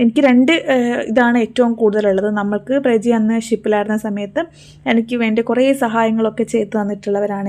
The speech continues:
എൻ്റെ പല സിറ്റുവേഷൻസും കണ്ടിട്ടുള്ളവരാണ്. ഗീതു ചേച്ചി ആയാലും സൂരജേട്ടനായാലും അതേപോലെ ദാർശിയാണെങ്കിലും എല്ലാം എൻ്റെ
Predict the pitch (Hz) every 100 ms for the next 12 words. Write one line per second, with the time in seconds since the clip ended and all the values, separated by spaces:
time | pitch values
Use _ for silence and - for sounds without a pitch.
0 | 196 196 202 202 214 214 208 208 214 196
1 | 214 214 196 202 214 202 202 202 196 208
2 | - - - 208 196 220 208 220 196 196
3 | 202 208 190 208 214 208 196 202 190 196
4 | 202 202 196 185 190 233 214 202 202 214
5 | - - - - 240 277 247 214